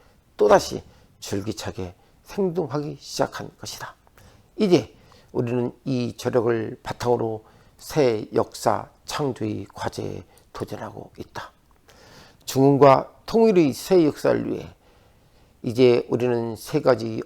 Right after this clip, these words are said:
어려운 과제를 동시에 해결해야 한다. 지책에 대처하고 있는 북한 공산 집단의 끊임없는 침략 이후로부터 민족의 생존과 안전을 수호하고 민족사의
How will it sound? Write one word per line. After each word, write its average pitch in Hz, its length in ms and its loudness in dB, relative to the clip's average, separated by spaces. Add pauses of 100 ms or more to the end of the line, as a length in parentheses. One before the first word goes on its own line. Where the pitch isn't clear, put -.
어려운 170 420 2
과제를 127 520 -4
동시에 127 480 -4 (160)
해결해야 117 500 -4
한다. - 300 -16 (640)
지책에 131 640 0
대처하고 131 500 2
있는 127 260 -2 (280)
북한 170 400 -2
공산 139 520 -2 (200)
집단의 123 640 -2 (120)
끊임없는 165 600 2
침략 160 480 -2 (160)
이후로부터 175 580 8 (640)
민족의 120 560 0
생존과 120 760 -2 (140)
안전을 160 480 0
수호하고 - 580 -8 (540)
민족사의 120 760 -2